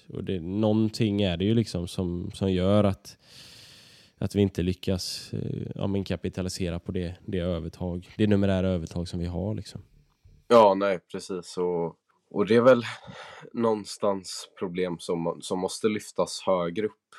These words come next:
Speaker 2: i, i, i klubben och i högre led, så bland, liksom, ja, men en Andreas Karlsson till exempel och, och, och styrelsen är något som de måste ta i och, och prata om. Eh,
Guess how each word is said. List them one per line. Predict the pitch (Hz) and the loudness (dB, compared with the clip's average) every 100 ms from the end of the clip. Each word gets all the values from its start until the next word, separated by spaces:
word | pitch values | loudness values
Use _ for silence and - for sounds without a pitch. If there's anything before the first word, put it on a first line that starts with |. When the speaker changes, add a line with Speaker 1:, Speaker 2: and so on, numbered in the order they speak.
| - | -16
Speaker 2:
i, | - - | -14 -10
i, | 87 85 87 - _ _ _ _ _ _ _ _ _ 98 | -10 -6 -6 -6 _ _ _ _ _ _ _ _ _ -4
i | |
klubben | 95 - 87 - 87 85 | -2 0 0 4 4 4
och | 85 | 2
i | 87 | 4
högre | 92 85 90 | 4 4 0
led, | 95 90 80 | 0 0 0
så | - - 87 78 _ | -6 -4 -4 -4 _
bland, | - 85 85 82 78 | -8 -2 0 -2 -6
liksom, | 80 - 101 | -8 -2 2
ja, | 104 | 4
men | 92 | 4
en | 85 80 - | 2 0 -4
Andreas | - 87 85 78 | -6 -2 0 0
Karlsson | - 80 76 - 85 | 0 0 0 -2 -6
till | - 82 | -4 -6
exempel | 85 - 80 - 85 82 | -6 -4 -4 -2 -4 -2
och, | 82 78 - 80 | -4 -6 -6 -6
och, | 80 - _ - - - - - - - - _ | -8 -10 _ -20 -20 -20 -20 -20 -20 -20 -20 _
och | 107 | -2
styrelsen | - 120 92 87 85 - 87 | 2 6 6 6 2 0 0
är | 87 | 0
något | 90 85 | -2 -4
som | - 87 | -4 0
de | 95 | 2
måste | 107 - 90 | 2 -2 -4
ta | - 80 80 | 0 0 0
i | 85 80 - | -2 -4 -6
och, | - - - - 87 | -14 -12 -12 -6 -6
och | - | 0
prata | 92 80 - 95 | 2 2 2 0
om. | 92 90 - 90 | 0 -6 -8 -2
Eh, | 87 87 85 | -2 0 -4